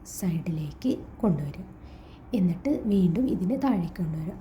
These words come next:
അപ്പോൾ നമുക്ക് വൈറ്റിനെ സൈഡിൽ കിട്ടിയേ. ഇനി നമ്മൾ വീണ്ടും ഇത് റെഡ് കളറാണ്. ഈ റെഡ് കളറിനെ നമുക്കിവിടെ റെഡ് കോണാക്കി വൈറ്റിൽ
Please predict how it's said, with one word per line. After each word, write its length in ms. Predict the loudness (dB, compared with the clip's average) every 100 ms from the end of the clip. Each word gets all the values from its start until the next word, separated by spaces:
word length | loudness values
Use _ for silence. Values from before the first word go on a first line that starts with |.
| -2
അപ്പോൾ 140 | 4 4
നമുക്ക് 240 | 6 2 2
വൈറ്റിനെ 340 | 2 2 2 2
സൈഡിൽ 300 | 2 2 0
കിട്ടിയേ. 320 | 0 2 2 2 -4 -12 -16 -16 -16 -4 6
ഇനി 120 | 8 8
നമ്മൾ 240 | 4 2 0 0 -4 -12 0
വീണ്ടും 340 | 4 4 4 2 2
ഇത് 100 | 2 4
റെഡ് 180 | 2 -2 -2
കളറാണ്. 440 | 2 2 2 2 2 -2 -16 -18 -4 2
ഈ 40 | 4
റെഡ് 180 | 2 0
കളറിനെ 320 | 2 2 4 4
നമുക്കിവിടെ 400 | 4 2 0 2 2
റെഡ് 200 | 2 0 0
കോണാക്കി 560 | 0 0 -2 -4 -6 -6 -6 -14 -2 2
വൈറ്റിൽ 380 | 2 2 -2